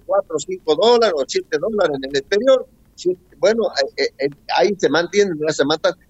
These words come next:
Hay una variación de un uno por ciento anual, eh, eh, que no, no, pero nosotros, eh, con esta, esta disparidad que tenemos y, y que tenemos que competir con, con,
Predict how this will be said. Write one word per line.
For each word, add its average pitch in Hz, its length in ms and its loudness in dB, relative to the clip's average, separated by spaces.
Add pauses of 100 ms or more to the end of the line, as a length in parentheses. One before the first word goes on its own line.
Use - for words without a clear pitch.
(120)
Hay 180 200 0
una 160 200 2
variación 196 720 4
de 165 80 -4
un 143 100 -10
uno 175 180 -2
por - 220 -20
ciento 233 580 0
anual, 214 520 0 (340)
eh, 135 360 4
eh, 123 260 -8
que 143 100 2
no, 156 280 4
no, 147 200 2 (220)
pero 143 200 4
nosotros, 170 560 0 (120)
eh, 117 100 -8 (420)
con 147 160 -6
esta, 180 240 -8 (420)
esta 135 300 -6
disparidad 170 540 0
que 156 120 -6
tenemos 196 480 0 (320)
y, 135 380 2
y 135 60 2
que 127 140 -2
tenemos 185 520 2
que 123 80 0
competir 160 540 -2
con, 127 300 0
con, 120 280 -4